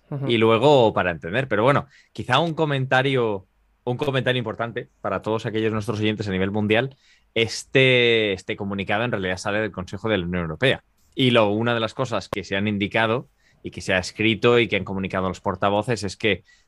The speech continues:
Speaker 2: para que la regulación del mundo cripto tenga sentido, tiene que ser a nivel mundial. No,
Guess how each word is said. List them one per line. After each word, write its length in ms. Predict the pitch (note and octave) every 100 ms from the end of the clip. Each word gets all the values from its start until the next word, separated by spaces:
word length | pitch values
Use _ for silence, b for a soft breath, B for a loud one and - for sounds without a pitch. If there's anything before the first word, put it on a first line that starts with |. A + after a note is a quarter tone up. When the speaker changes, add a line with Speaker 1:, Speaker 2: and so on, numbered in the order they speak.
| _
Speaker 2:
para 260 | A2 G2+ G2
que 80 | G2+
la 100 | G2
regulación 540 | G2 G2 F2+ A2+ B2
del 140 | B2
mundo 300 | A2+ B2 A#2
cripto 340 | A2+ B2 - G2
tenga 260 | G#2+ A2
sentido, 480 | G#2 A2 G2+ A#2+ A#2+
tiene 200 | A2 G#2
que 60 | G2
ser 140 | G#2
a 60 | G#2
nivel 240 | G2+ E2+
mundial. 480 | E2 E2 F2 G2 - _
No, 680 | - F#2 G#2 G#2+ G#2 F#2+ F2+